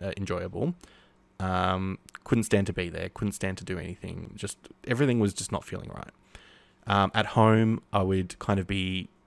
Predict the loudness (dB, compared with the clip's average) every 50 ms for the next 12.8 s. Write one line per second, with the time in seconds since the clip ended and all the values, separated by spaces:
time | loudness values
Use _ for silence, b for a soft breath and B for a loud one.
0 | _ _ _ -12 -4 2 4 4 4 4 2 0 0 0 -2 -2 0 2 4 6
1 | 6 6 6 4 2 2 0 -2 -4 -8 -8 -4 -4 -2 0 0 -2 -2 -4 -6
2 | -4 -2 -2 0 -2 -4 -4 -4 -2 -2 -2 0 -2 -2 -2 -4 -4 -6 b b
3 | b b b b b b _ _ _ _ -4 0 4 4 4 4 4 2 0 -2
4 | -2 -2 0 0 2 4 4 4 4 4 2 2 2 2 0 2 0 -2 -2 -2
5 | -2 -4 -4 -4 -2 -4 -4 -4 -4 -6 -6 -4 -4 -4 -4 -4 -6 -6 -8 -6
6 | 0 2 6 6 8 6 6 4 0 _ _ _ -2 -2 -2 0 0 -2 -2 -2
7 | -2 -4 -6 -6 -6 -6 -6 -6 -6 -8 -4 0 2 2 4 4 2 0 0 0
8 | 0 2 2 0 0 -2 -6 -12 B B B B B B B B B B B -2
9 | 0 2 4 4 4 6 6 4 4 4 2 -2 -2 -2 -4 -4 -2 -2 -2 -2
10 | -2 -4 -4 -4 -2 0 0 0 0 0 0 0 2 2 0 0 0 -2 -2 0
11 | 0 0 0 -2 -2 -4 -6 _ _ _ _ -4 -2 -2 0 0 -2 -6 -6 -4
12 | -4 -2 -2 -4 -6 -4 -2 0 2 2 4 2 2 0 -2 -6